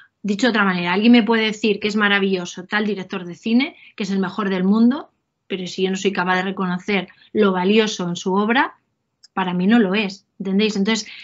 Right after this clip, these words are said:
es siempre, cuando digo para mí, para nosotros, o sea, hay una voluntad y una libertad de elección, ¿no? Que es en la que estamos, en la que nos movemos, eh, en las propuestas de educación patrimonial basada en esa idea de vínculos.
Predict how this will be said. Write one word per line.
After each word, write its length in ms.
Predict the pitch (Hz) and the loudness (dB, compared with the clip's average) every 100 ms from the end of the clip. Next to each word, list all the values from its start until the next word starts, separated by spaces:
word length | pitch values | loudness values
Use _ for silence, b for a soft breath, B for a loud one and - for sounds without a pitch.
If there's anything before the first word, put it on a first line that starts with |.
| B | B
es 120 | 226 | -6
siempre, 460 | - 254 254 262 - | 2 4 6 2 0
cuando 220 | 202 196 | 0 2
digo 200 | 214 247 | 4 4
para 220 | 233 208 | 4 2
mí, 160 | 220 240 | 4 4
para 240 | 226 196 | 4 -4
nosotros, 520 | 180 180 226 214 240 240 | -4 -6 -8 -4 -4 -6
o 200 | - - | -12 -6
sea, 160 | 214 | -4
hay 160 | 233 240 | 2 4
una 320 | 254 277 - _ | 4 2 0 _
voluntad 580 | 202 196 190 190 208 196 | 0 0 0 0 -2 -2
y 100 | 226 | 0
una 160 | 208 269 | 2 4
libertad 440 | 240 208 190 214 | 2 2 -2 -2
de 60 | 233 | -2
elección, 540 | 202 190 - 175 190 | -2 -6 -12 -14 -10
¿no? 140 | 202 233 | -8 -6
Que 100 | 202 | -6
es 120 | 202 | -2
en 100 | 208 | 0
la 120 | 202 | 0
que 100 | 208 | -2
estamos, 380 | 202 196 196 196 B B B B - | -4 -2 -2 -4 B B B B -4
en 140 | 208 | -2
la 100 | 190 | 0
que 100 | 196 | 2
nos 160 | 196 190 | 2 2
movemos, 720 | 190 185 220 233 247 311 - B B B B B | 0 0 4 6 4 2 -8 B B B B B
eh, 240 | 214 202 202 | 0 0 2
en 100 | 208 | 0
las 140 | 185 | -2
propuestas 480 | - 196 214 202 226 | -4 -4 -4 -2 0
de 80 | 226 | 2
educación 400 | 220 214 226 214 | 2 0 -2 -2
patrimonial 580 | 214 214 214 214 233 240 | -2 -2 0 0 0 -2
basada 500 | 190 185 196 202 214 | -6 -6 -6 -4 -4
en 100 | 202 | -4
esa 160 | 202 | -6
idea 220 | 185 196 202 | -8 -6 -6
de 120 | 165 | -8
vínculos. 520 | 160 131 - - - | -12 -18 -20 -20 -20